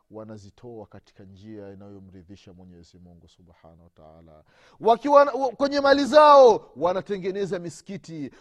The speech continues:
wanatengeneza madarasa, wanachimba visima, wanasaidia mayatima, wanawapa sadaka maskini, mafakiri,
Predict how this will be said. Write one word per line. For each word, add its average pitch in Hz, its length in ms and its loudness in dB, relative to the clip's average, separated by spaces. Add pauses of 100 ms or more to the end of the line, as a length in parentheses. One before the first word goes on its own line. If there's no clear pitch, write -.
wanatengeneza 247 840 -2
madarasa, 262 840 0 (200)
wanachimba 277 720 2
visima, 277 880 0 (3250)
wanasaidia 277 840 2
mayatima, 285 1120 2 (1900)
wanawapa 107 420 -20
sadaka 101 580 -20
maskini, 95 960 -20 (240)
mafakiri, 104 1040 -20